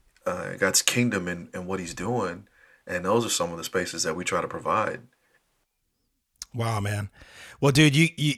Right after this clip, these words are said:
Speaker 2: you guys are in a unique spot in Minneapolis, um, you know, just a huge metropolitan area. And I know a lot of, um,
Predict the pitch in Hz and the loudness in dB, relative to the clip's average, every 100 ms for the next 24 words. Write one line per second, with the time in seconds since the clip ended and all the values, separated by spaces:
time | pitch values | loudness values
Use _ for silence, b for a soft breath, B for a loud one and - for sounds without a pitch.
0 | - 143 147 156 143 139 131 139 123 117 | 0 2 6 6 6 4 6 6 6 6
1 | 120 139 - - - 131 131 - 120 123 | 6 6 4 2 6 6 6 4 2 4
2 | 123 117 120 117 113 113 110 - - 113 | 6 6 4 4 2 2 4 4 2 2
3 | 113 101 98 90 90 - 117 104 98 104 | 2 2 2 -2 -4 -4 -2 0 0 -2
4 | 107 95 - 123 113 95 - _ 110 120 | -4 -4 2 2 2 0 -12 _ -2 0
5 | 110 120 113 110 104 107 104 101 101 101 | 0 0 2 2 2 2 2 2 0 -4
6 | B B B - 113 110 107 104 117 120 | B B B -4 2 4 4 2 2 4
7 | 120 117 113 107 107 107 110 117 110 92 | 6 8 6 4 2 4 6 6 4 2
8 | - - 104 101 95 90 90 92 | -6 -6 -2 0 0 -2 -4 -8